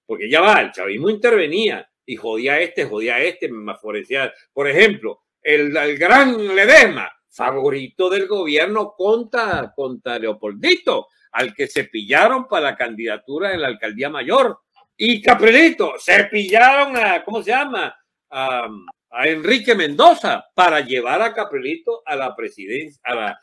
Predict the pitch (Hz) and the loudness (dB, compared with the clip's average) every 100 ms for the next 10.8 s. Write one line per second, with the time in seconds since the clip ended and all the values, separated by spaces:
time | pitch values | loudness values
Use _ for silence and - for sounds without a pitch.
0 | _ - 131 120 123 113 110 101 139 143 | _ -8 -4 -2 -2 -2 -6 -10 -4 -4
1 | 156 151 113 151 277 247 127 _ _ _ | -2 -4 0 0 0 -4 -10 _ _ _
2 | - 190 180 135 151 240 226 233 294 294 | -4 2 4 4 4 4 6 4 2 -2
3 | 277 254 170 147 185 - 208 190 - 127 | -6 -6 -4 -4 -4 -4 -6 -8 -8 -10
4 | 107 - 185 277 294 _ _ _ - 190 | -10 -8 -6 -6 -6 _ _ _ -4 6
5 | 214 208 285 - 254 - 220 180 180 233 | 6 6 2 0 0 0 -2 0 2 2
6 | 247 233 180 170 226 254 202 117 - _ | 0 -6 -2 -4 -2 -4 -4 -8 -8 _
7 | _ 147 147 170 214 233 233 220 208 170 | _ -6 -2 0 4 4 4 0 0 -4
8 | 151 190 214 185 139 131 151 147 190 208 | -2 0 0 -2 -8 -4 -2 0 -2 -6
9 | 220 202 180 208 202 208 165 139 139 185 | -6 -6 -4 -4 -2 -2 -2 -6 -6 -4
10 | 214 190 139 - 160 143 175 | -2 -2 -4 -2 -2 0 -4